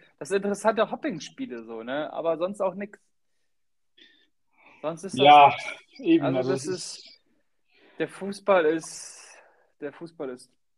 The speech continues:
Speaker 1: traurig geworden. Der Fußball ist zu einer großen Cash-Cow geworden und
Speaker 2: Ja, wobei,
Speaker 1: wenn die
Speaker 2: man muss ja
Speaker 1: Bundes-,
Speaker 2: echt sagen
Speaker 1: wenn die, kurzer Deckanstoß, wenn die Bundesliga nicht aufpasst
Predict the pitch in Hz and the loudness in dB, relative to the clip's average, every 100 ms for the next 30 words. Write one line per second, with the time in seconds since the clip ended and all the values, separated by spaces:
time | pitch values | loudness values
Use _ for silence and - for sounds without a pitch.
0 | _ - 123 123 120 - 110 113 113 117 | _ -16 -12 -12 -14 -20 -16 -14 -12 -12
1 | 117 160 - 156 139 131 131 - - _ | -14 -18 -8 -4 -4 -6 -10 -20 -20 _
2 | - 139 135 127 123 127 131 - 131 131 | -16 -10 -6 -4 -6 -8 -16 -10 -10 -8
3 | 143 131 - 135 - - 110 113 110 107 | -10 -12 -6 -6 -6 -10 -10 -8 -8 -8
4 | 110 113 110 107 _ _ _ _ _ _ | -10 -14 -16 -16 _ _ _ _ _ _
5 | _ _ _ - 123 160 170 180 180 196 | _ _ _ 0 4 6 8 8 8 6
6 | 208 233 185 180 190 190 190 190 180 _ | 6 6 4 2 4 4 2 -6 -16 _
7 | _ _ _ _ - 165 180 151 _ _ | _ _ _ _ -8 -4 -6 -8 _ _
8 | _ _ - - - 190 175 180 170 175 | _ _ -16 -6 -4 -2 2 2 0 -6
9 | 180 180 180 165 202 214 - 208 190 170 | -10 -6 -4 0 0 0 -4 2 4 4
10 | - 165 175 175 190 - - 185 190 - | 0 -8 -2 -2 -2 -8 -8 -6 -6 -8
11 | _ | _